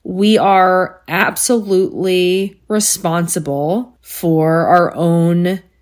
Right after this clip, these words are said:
healing journey. And while it's not easy, <laughs> it's not easy, and it's gonna be tough and painful at times,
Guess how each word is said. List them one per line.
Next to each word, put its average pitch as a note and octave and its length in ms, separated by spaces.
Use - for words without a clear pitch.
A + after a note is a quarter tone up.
healing E3+ 640
journey. G3 640
And E3 260
while E3+ 600
it's F3+ 320
not A3 220
easy, B3+ 580
<laughs> - 80
it's A3+ 540
not G3+ 280
easy, G#3 680
and F3+ 600
it's - 500
gonna A3+ 220
be C4 320
tough C#4+ 380
and A3+ 200
painful A#3 500
at F#3+ 160
times, F3 800